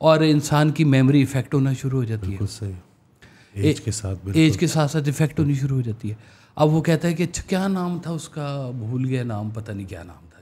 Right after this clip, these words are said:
Speaker 1: जी उसका। बड़ा अच्छा मेरा दोस्त था मेरी पाँचवीं क्लास में, मेरा बड़ा अच्छा दोस्त था, वो नाम पता नहीं क्या था उसका, बड़े अच्छे दिन गुजरे उसके साथ। ये इंसान की मेमोरी है, यहाँ पे आके उसका सारा हाफजा ख़त्म हो जाता है।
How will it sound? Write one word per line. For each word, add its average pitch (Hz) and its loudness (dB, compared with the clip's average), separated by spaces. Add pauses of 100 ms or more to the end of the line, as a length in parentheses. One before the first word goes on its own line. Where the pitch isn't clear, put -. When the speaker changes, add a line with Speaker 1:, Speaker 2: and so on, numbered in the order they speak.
Speaker 1:
जी 107 -20
उसका। - -20 (560)
बड़ा 190 4
अच्छा 175 0
मेरा 160 2
दोस्त 139 0
था 143 2
मेरी 135 4
पाँचवीं 127 -2
क्लास 113 -2
में, 113 -2
मेरा 110 -2
बड़ा 107 -4
अच्छा 107 -6
दोस्त 95 -10
था, 98 -12 (360)
वो 143 0
नाम 120 -4
पता 110 -8
नहीं 110 -4
क्या 107 -8
था 104 -10
उसका, 85 -14 (420)
बड़े 127 2
अच्छे 113 -2
दिन 107 -2
गुजरे 98 -2
उसके 90 -8
साथ। 92 -12
ये 131 4
इंसान 95 -4
की 98 -14
मेमोरी 101 -10
है, 107 -14 (460)
यहाँ 123 4
पे 120 0
आके 104 0
उसका 92 -6
सारा 98 -4
हाफजा 92 -4
ख़त्म 113 -10
हो 110 -8
जाता 104 -14
है। 110 -20